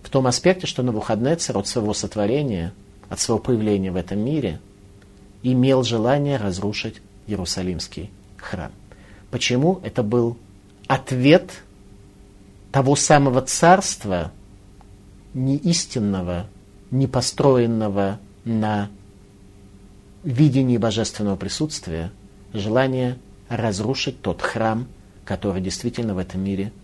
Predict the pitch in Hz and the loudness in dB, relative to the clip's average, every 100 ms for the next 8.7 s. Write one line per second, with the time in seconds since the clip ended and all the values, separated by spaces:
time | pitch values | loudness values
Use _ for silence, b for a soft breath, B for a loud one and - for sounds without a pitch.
0 | - - 98 92 98 92 - 90 90 90 | -14 -8 -6 -4 -4 -6 -10 -6 -8 -8
1 | - - 104 104 90 85 98 147 - - | -16 -14 -8 -6 -4 -6 -8 -12 -16 -20
2 | - - - 143 170 - - - 107 95 | -20 -18 -6 -4 -4 -10 -16 -6 -4 -2
3 | 104 101 110 - 95 92 85 82 - - | -2 -2 -2 -4 -6 -6 -6 -12 -12 -10
4 | 92 - 69 - B - 123 123 135 135 | -8 -6 -8 -12 B -6 -2 0 2 4
5 | 180 - 139 123 127 135 - - - - | 4 2 0 2 2 0 -8 -20 -20 -20
6 | - - 139 143 123 107 107 113 139 135 | -12 -2 0 2 2 2 0 2 0 0
7 | 101 104 98 101 98 92 98 92 92 90 | -2 -2 -2 -4 -4 -4 -4 -4 -2 -2
8 | 87 - 92 - 143 139 | -4 -4 -4 -2 -2 -4